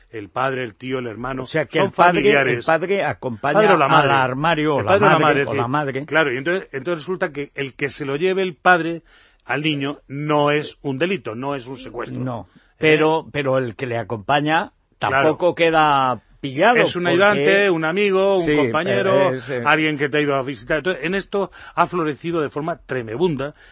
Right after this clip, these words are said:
Speaker 1: debido a que, siguiendo con la
Speaker 2: ¿Cuántos, cuántos, eh,
Speaker 1: Decíamos
Speaker 2: estos secuestros, no secuestros, pero vamos que sí,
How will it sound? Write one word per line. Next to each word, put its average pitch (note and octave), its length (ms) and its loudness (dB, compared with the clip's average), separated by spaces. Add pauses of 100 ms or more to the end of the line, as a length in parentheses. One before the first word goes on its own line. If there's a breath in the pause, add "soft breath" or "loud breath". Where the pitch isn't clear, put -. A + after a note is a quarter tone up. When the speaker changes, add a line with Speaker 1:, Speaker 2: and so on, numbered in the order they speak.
(140 loud breath)
Speaker 1:
debido B2 260 -2
a A#2 40 -8
que, A2+ 200 -8 (100)
siguiendo C3 320 0
con G#3 100 2
la - 60 0
Speaker 2:
¿Cuántos, A#3 320 0
cuántos, E3+ 640 -4
eh, A#2+ 520 -6
Speaker 1:
Decíamos D3+ 580 2
Speaker 2:
estos - 40 -20 (140 soft breath)
secuestros, D#3+ 960 -2
no D#3+ 260 0
secuestros, D3 720 -2
pero E2+ 200 -6
vamos A2 360 -2
que - 120 -14
sí, G#2+ 320 -10